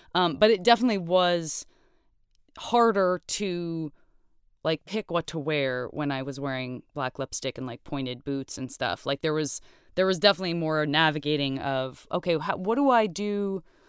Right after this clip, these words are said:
to go to church? Like, what does that look like?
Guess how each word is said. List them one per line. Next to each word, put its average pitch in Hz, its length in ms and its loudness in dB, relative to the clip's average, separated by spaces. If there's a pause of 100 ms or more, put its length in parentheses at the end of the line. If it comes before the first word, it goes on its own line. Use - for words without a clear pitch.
(320)
to 196 100 -6
go 180 160 4
to 160 100 0
church? 139 500 -4
Like, 139 220 -4
what 160 120 -2
does 156 140 -2
that 147 380 0
look 139 240 -8
like? 117 380 -8